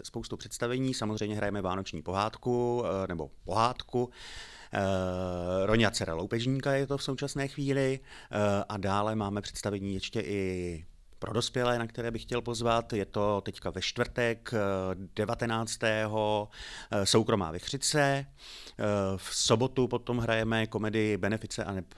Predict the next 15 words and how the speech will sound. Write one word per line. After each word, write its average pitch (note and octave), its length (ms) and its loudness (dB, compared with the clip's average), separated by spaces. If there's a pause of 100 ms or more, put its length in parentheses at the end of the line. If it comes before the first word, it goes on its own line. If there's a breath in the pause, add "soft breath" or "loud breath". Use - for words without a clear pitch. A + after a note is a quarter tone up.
Zachraň G2+ 380 -4
svého F#2+ 400 -6
Afričana. C#3+ 680 0 (600 loud breath)
A, G2+ 580 6
eh, - 40 -16 (720)
jak G#2+ 440 -2
možn-, G#2+ 440 -2
možná G#2 340 2
mnozí G2+ 260 0
diváci G2+ 420 -4
ví, A2+ 260 -2
hrajeme A2+ 380 2
i F2+ 160 -2
mezi G#2 200 0
svátkama, B2+ 720 2